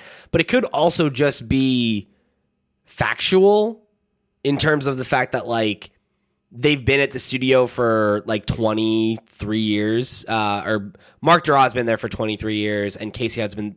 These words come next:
Hudson's, I think, been there for, like, twenty. Um, so, you know, that's, that's a really, really long time to be in, in one position. Um, or not even one position, but to be at one company, right? And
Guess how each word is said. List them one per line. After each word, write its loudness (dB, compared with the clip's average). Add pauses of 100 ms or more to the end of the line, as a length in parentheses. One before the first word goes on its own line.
Hudson's, -12
I -4
think, -12
been -6
there -8
for, -14
like, -12
twenty. -20 (560)
Um, -2 (1500)
so, 2 (800)
you 0
know, 2
that's, 2 (560)
that's 2
a 6
really, 4
really 0
long 0
time -12 (580)
to -4
be 2
in, 0
in -4
one -4
position. -10 (400)
Um, 0
or 4
not 6
even 2
one 0
position, -2
but -2
to -2
be 4
at -2
one -2
company, -10 (100)
right? 0 (460)
And 0